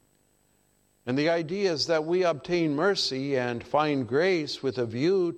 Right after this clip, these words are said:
to our time of need, in which we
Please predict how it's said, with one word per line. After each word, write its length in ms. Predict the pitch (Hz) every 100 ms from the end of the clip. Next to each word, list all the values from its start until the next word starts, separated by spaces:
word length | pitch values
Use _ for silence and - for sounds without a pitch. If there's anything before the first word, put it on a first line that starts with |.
| -
to 380 | 127 131 123 - -
our 380 | - 127 131 127 - - _ _
time 640 | - 151 160 160 156 143 -
of 260 | 139 135 131
need, 680 | 135 170 185 131 92 85 - _ _ _ _ _ _ 98
in 160 | 95
which 280 | 117 127 -
we 400 | 127 135 131 117